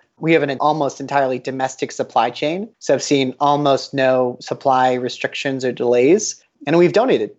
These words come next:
close to about fifty thousand bar soaps to shelters in New York City to support that. We're very blessed to be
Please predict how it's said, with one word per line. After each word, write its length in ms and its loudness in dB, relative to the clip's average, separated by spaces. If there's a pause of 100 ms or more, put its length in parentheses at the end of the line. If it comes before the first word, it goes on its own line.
(180)
close 240 2
to 60 0
about 180 0
fifty 240 -2
thousand 260 0
bar 140 2
soaps 340 -4
to 100 -14
shelters 460 0
in 80 -8
New 80 -6
York 140 -4
City 480 0 (160)
to 100 -10
support 320 -2
that. 260 0 (340)
We're 80 -16
very 240 2
blessed 480 -4
to 80 -10
be 540 -6